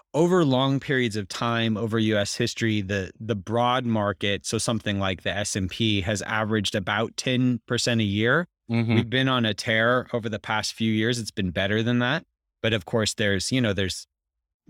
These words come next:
Speaker 1: decades where it goes nowhere too. Um, so if you think that the average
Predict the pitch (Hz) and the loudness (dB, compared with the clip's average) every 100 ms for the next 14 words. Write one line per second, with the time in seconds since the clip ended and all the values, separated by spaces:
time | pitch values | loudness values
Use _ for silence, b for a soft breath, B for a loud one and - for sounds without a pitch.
0 | 120 117 - 113 107 98 104 101 - 101 | -2 -2 0 0 0 0 0 0 2 0
1 | 87 110 117 110 98 82 - 143 107 90 | 2 2 4 4 2 0 0 0 2 0
2 | 87 B _ _ _ - 147 131 110 101 | -6 B _ _ _ -4 0 2 0 -2
3 | - - - 139 117 - - 147 170 147 | -6 -4 0 0 0 -6 -8 -4 -4 -6
4 | - - 220 233 - 117 117 - 110 139 | -6 0 2 2 0 -2 -2 -4 -2 -2
5 | 127 131 104 - | 0 0 0 -4